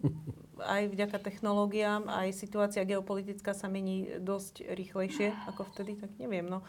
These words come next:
Speaker 2: Ja len dúfam, ako v mene tých ľudí, ktorým sa stala strašná krivda tou okupáciou Krymu, že sa to napraví.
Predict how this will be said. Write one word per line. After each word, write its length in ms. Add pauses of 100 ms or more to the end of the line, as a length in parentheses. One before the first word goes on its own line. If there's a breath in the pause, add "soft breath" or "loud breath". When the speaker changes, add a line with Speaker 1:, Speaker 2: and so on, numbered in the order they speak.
(640 loud breath)
Speaker 2:
Ja 320
len 160
dúfam, 480
ako 240
v 80
mene 240
tých 240
ľudí, 320
ktorým 400
sa 80
stala 320
strašná 400
krivda 480
tou 160
okupáciou 560
Krymu, 560
že 480
sa 160
to 80
napraví. 480